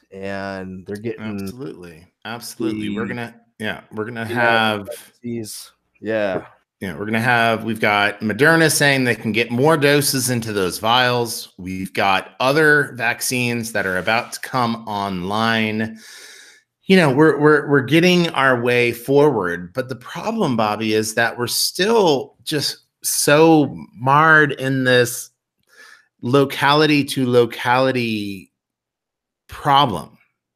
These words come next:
Speaker 2: You know,
Speaker 1: Right.
Speaker 2: that some places are doing, like I mentioned on the last pod, you know, my parents left Kansas to go down to Arizona, uh, just to,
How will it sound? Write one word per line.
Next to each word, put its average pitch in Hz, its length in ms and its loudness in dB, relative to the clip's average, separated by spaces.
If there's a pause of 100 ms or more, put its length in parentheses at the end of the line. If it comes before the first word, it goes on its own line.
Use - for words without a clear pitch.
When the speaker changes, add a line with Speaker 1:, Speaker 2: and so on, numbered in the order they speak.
(120)
Speaker 2:
You 104 140 -8
know, 98 240 -2
Speaker 1:
Right. 95 160 -14
Speaker 2:
that 107 400 2
some 160 400 2
places 147 540 0
are 107 160 -4
doing, 110 400 -4
like - 180 -10
I 117 80 -2
mentioned 117 500 -2 (360)
on 120 240 0
the 104 80 -4
last 120 400 0
pod, 110 420 2
you 107 80 -4
know, 104 80 -2
my 104 160 -2
parents 123 460 2
left 123 480 0
Kansas 143 640 2
to 117 100 -8
go 123 340 4
down 123 320 4
to 131 140 -8
Arizona, 127 880 0 (400)
uh, 107 420 0 (260)
just - 420 -2
to, 110 360 -2